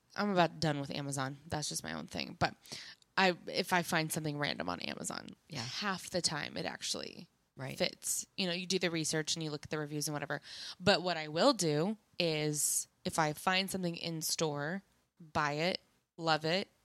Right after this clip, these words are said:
Speaker 1: I don't wanna go back in store 'cause I know it already fits or
Speaker 2: Yep.
Speaker 1: I know it already,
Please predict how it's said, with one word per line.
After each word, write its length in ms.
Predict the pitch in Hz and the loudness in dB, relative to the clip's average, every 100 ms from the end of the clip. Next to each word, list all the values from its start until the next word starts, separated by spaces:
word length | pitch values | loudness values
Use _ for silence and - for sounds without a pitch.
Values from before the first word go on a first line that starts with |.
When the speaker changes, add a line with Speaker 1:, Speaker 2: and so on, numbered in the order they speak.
| _ _ _ _ _ _ _ | _ _ _ _ _ _ _
Speaker 1:
I 80 | 185 | 6
don't 100 | 180 | 6
wanna 140 | 175 170 | 6 4
go 120 | 165 | 4
back 220 | 165 151 | 2 0
in 100 | 160 | -2
store 240 | - 240 | 2 2
'cause 140 | 220 - | 2 0
I 80 | 160 | 0
know 160 | 156 | 2
it 80 | 156 | 2
already 200 | 147 147 | 2 0
fits 420 | - 220 - - | 0 2 2 -2
or 60 | - | 0
Speaker 2:
Yep. 80 | 165 | 2
Speaker 1:
I 40 | |
know 200 | 156 151 | 2 2
it 80 | 156 | 2
already, 360 | 156 147 143 | 2 2 0